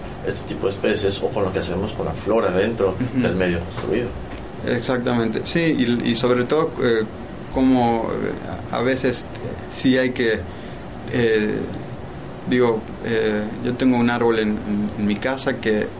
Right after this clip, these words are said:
Speaker 2: que parece que me, me está levantando como el cimiento de la, de la cocina, y estamos en esta discusión con mi esposa también <laughs> sobre qué,
Speaker 1: ¿Cómo
Speaker 2: qué,
Speaker 1: intervenir,
Speaker 2: qué va a
Speaker 1: no?
Speaker 2: pasar con ese árbol, ¿no? Sí, eh, sí, eh.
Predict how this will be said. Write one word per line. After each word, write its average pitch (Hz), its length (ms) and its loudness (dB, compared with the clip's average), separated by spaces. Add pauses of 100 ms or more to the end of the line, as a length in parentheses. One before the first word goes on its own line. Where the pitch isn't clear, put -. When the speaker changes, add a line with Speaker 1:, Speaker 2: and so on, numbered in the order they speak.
(180)
Speaker 2:
que 117 100 -2
parece 123 360 -2
que 117 120 -4
me, 113 720 -4
me 110 60 -2
está - 160 -2
levantando 117 600 2
como 107 220 0
el 101 140 -2
cimiento 113 580 2
de 104 140 2
la, 101 280 -2 (160)
de 110 60 0
la 104 140 0
cocina, 135 520 2 (460)
y 120 80 2
estamos 131 360 2
en 127 80 2
esta 127 200 0
discusión 117 540 0
con 120 100 2
mi 110 80 4
esposa 123 400 0
también 117 360 2
<laughs> 131 180 0
sobre 107 340 2
qué, 117 460 2
Speaker 1:
¿Cómo 117 160 4
Speaker 2:
qué, 117 60 2
Speaker 1:
intervenir, 92 480 2
Speaker 2:
qué 131 120 2
va 127 80 4
a - 40 2
Speaker 1:
no? - 40 -4
Speaker 2:
pasar 123 260 0
con 120 140 2
ese 120 240 2
árbol, 117 420 2
¿no? 123 220 0
Sí, 123 340 2 (140)
eh, 107 440 2 (1000)
sí, 123 200 2
eh. 107 320 -2